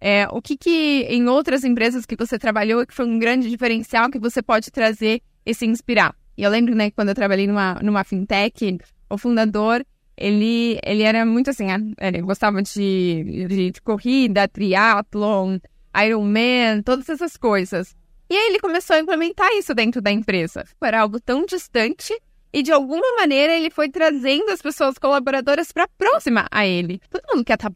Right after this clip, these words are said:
próximo, né, da, das, das lideranças e não sabe necessariamente como. E aí foi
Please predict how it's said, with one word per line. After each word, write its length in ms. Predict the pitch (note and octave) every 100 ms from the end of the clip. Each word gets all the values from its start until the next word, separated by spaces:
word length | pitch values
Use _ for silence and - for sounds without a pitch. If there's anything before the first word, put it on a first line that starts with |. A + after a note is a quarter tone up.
| -
próximo, 560 | G3+ F#3 G3 - F#3+
né, 260 | G#3 G#3 F#3
da, 240 | F#3 F#3
das, 240 | F3+ G3 G3
das 380 | G3 F#3 G#3+ G#3+
lideranças 680 | G3 G#3+ F#3+ A3 G3+ G3
e 60 | G3+
não 140 | G3+
sabe 260 | G#3+ A3 A3
necessariamente 640 | G#3 G3+ F3+ F#3 F3+ -
como. 320 | - F#3 E3 - _ _ _ _ -
E 80 | B3
aí 120 | D#4+
foi 360 | - D#4+ D4+